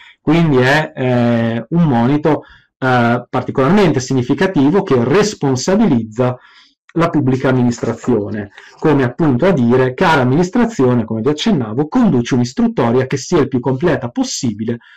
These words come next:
perché dopo non puoi addurre elementi nuovi". La finalità era quella di evi-, è quella, anzi,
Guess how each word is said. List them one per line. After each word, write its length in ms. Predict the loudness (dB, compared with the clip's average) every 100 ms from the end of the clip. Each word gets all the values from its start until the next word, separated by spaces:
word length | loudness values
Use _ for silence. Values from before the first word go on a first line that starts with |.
| -8
perché 300 | -2 0 2
dopo 300 | 2 0 0
non 240 | 2 2
puoi 180 | 2 2
addurre 720 | 2 2 -2 0 -2 -4 -10 _
elementi 500 | 0 2 2 2 0
nuovi". 480 | 0 0 -4 -6 -10 _ -20 -20 -20 _ _ _ _
La 200 | 0 0
finalità 800 | 0 0 2 2 2 2 2 0
era 280 | -2 0 0
quella 360 | 0 2 4 2
di 120 | 2
evi-, 140 | 0
è 140 | 0 -2
quella, 400 | 0 2 2 0
anzi, 440 | -2 -6 -2 -2